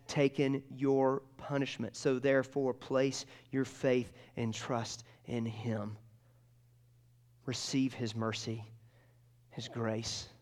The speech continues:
and his atonement today. Father, we love you, and we thank you for your word. Lord, we thank you that you were merciful,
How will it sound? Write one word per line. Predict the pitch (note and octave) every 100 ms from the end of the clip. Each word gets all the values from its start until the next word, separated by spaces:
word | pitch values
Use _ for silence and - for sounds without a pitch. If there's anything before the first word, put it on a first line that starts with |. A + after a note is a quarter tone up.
| _ -
and |
his | A2+
atonement | A#2+ - A2+ G#2+ G#2 -
today. | - A2+ - - - _
Father, | - B2 B2
we | A#2+
love | B2 B2+
you, | B2 B2 B2 A#2+ - - - _ - -
and | A#2
we |
thank | A2 B2+ A#2+
you | A#2
for | B2
your | A2+
word. | A2+ A2+ A2+ A2+ - - _ - _ _ _ _ _ _ _ _ - - _ _ - - _ - - _ _ _ - _ _ - _ _ _ _ _ -
Lord, | C#3+
we | C3+
thank | - C#3 -
you | C3 A#2
that | A#2+ -
you | B2+ D3 D3+ D3+ D#3 - - _ _ _ _ _ _ _ _ _ _ _ _ _ _ _ _ _ _ - C#3+
were | C3+
merciful, | B2+ C3 C3 - A#2+ -